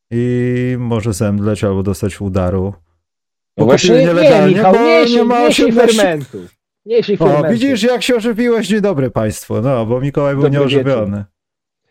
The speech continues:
Speaker 2: Nie.
Speaker 1: Mikołaj był martwą naturą.
Speaker 2: Nie zdążyłem, tylko zdążyłem pójść na papierosa po programie.
Speaker 1: Papierosa, tego wesołego, pewnie z Hiszpanii. W ogóle właśnie.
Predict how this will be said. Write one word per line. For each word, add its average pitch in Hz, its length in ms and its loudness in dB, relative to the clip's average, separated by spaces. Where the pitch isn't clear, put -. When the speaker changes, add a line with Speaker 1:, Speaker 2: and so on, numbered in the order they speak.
Speaker 2:
Nie. 131 200 -2
Speaker 1:
Mikołaj 135 360 2
był 147 200 -2
martwą 147 580 -2
naturą. 101 580 -2
Speaker 2:
Nie 135 160 -4
zdążyłem, 131 840 -2
tylko 120 220 -10
zdążyłem 117 440 -8
pójść 110 200 -10
na 113 80 -8
papierosa 107 540 -4
po 82 120 -14
programie. 78 540 -8
Speaker 1:
Papierosa, 113 680 -2
tego 107 220 -4
wesołego, 117 640 -2
pewnie 113 420 -2
z - 440 -10
Hiszpanii. 113 680 -4
W - 20 -4
ogóle 208 300 -2
właśnie. 117 540 -2